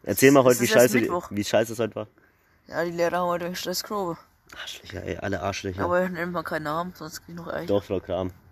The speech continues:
Speaker 1: So eine dumme Sau.
Speaker 2: Nee, das sag ich nicht.
Speaker 1: Ich
Speaker 2: Ich
Speaker 1: hasse
Speaker 2: distanziere mich komplett davon.
Speaker 1: <laughs> Ja,
Speaker 2: Ich mag,
Speaker 1: wahrscheinlich.
Speaker 2: ich mag die Frau Kram.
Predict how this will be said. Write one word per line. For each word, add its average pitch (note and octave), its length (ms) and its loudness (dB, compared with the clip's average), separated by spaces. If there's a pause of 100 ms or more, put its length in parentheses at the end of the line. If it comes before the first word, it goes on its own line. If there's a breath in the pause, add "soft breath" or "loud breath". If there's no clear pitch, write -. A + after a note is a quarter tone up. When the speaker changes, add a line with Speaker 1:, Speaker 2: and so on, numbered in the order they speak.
(160)
Speaker 1:
So F2+ 180 -6
eine F2+ 160 -4
dumme F2 180 -8
Sau. E2+ 360 -10
Speaker 2:
Nee, D#3 300 -8
das D#3 160 -10
sag E3 140 -6
ich F3+ 140 -10
nicht. D#3+ 200 -16
Speaker 1:
Ich - 100 -4
Speaker 2:
Ich - 60 -2
Speaker 1:
hasse F#3+ 100 0
Speaker 2:
distanziere G3 400 2
mich F#3+ 140 -6
komplett F#3 260 -2
davon. F3 260 -4 (100)
Speaker 1:
<laughs> - 100 2
Ja, - 220 10
Speaker 2:
Ich F#3 80 2
mag, - 0 - (240)
Speaker 1:
wahrscheinlich. G3+ 320 8
Speaker 2:
ich - 60 -8
mag F#3+ 200 2
die F3+ 80 -14
Frau D#3+ 140 -12
Kram. E3+ 180 -12